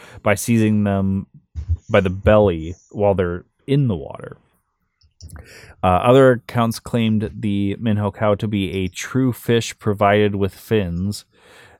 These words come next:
Saint Hilaire speculated that the Minhocao described to him may be a large species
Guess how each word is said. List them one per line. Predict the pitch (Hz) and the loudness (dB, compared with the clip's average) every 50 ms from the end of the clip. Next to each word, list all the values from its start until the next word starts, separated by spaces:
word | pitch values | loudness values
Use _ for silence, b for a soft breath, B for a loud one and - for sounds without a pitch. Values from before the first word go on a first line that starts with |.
| b _ | b _
Saint | - - 123 120 123 120 - - - _ | -4 0 2 2 2 0 -2 -4 -12 _
Hilaire | - 104 117 113 110 107 107 110 110 107 107 107 - | -6 -2 2 2 4 4 4 4 4 2 2 0 -2
speculated | - - - 117 104 - 113 110 107 104 98 | -4 -4 -2 -2 0 2 2 4 4 4 2
that | 104 101 - | 0 -2 0
the | - 101 98 98 | 0 0 2 2
Minhocao | 101 104 104 104 101 98 - 110 101 101 101 98 | 0 0 0 0 -2 -2 -2 -2 0 0 0 -2
described | 95 - - - 110 104 104 101 101 107 - _ _ _ | -4 -6 -6 -4 -2 0 0 -2 -2 -6 -10 _ _ _
to | - - | -12 -12
him | 98 - 110 104 101 98 98 101 104 B B B B B B B B B _ _ | -10 -8 -6 -6 -4 -4 -4 -4 -6 B B B B B B B B B _ _
may | - 110 110 110 110 110 | 0 2 4 4 4 2
be | 110 101 117 113 110 104 101 101 101 - - - - | 0 0 0 2 2 4 4 2 0 -2 -4 -4 -2
a | 113 104 | 0 2
large | 101 101 101 104 98 | 4 4 4 2 0
species | - - 107 104 - - 104 101 95 101 | -4 -6 -6 -6 -6 -6 -6 -8 -8 -10